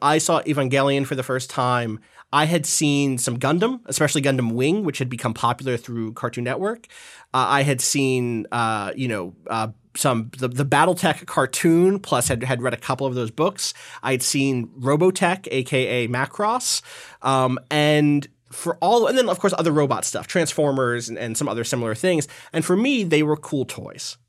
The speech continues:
They were war machines, but they were mostly cool toys. Even though Gundam Wing is filled with anti-war messaging,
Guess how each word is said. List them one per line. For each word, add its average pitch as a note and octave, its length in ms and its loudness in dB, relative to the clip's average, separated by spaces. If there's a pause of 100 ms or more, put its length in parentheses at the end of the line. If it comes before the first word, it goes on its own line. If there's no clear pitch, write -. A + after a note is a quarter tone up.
They D3 100 2
were D#3 100 4
war C#4+ 220 2
machines, G3 380 2
but - 80 -8
they D4 100 0
were A#3+ 80 6
mostly F3+ 400 2
cool B2 220 -10
toys. - 420 -10 (220)
Even C#4 160 2
though A3+ 100 6
Gundam F#3+ 380 6
Wing D#3+ 220 6
is A2+ 120 -2
filled C#3+ 300 2
with B2+ 100 -4
anti-war B2 460 -2
messaging, F#3+ 540 2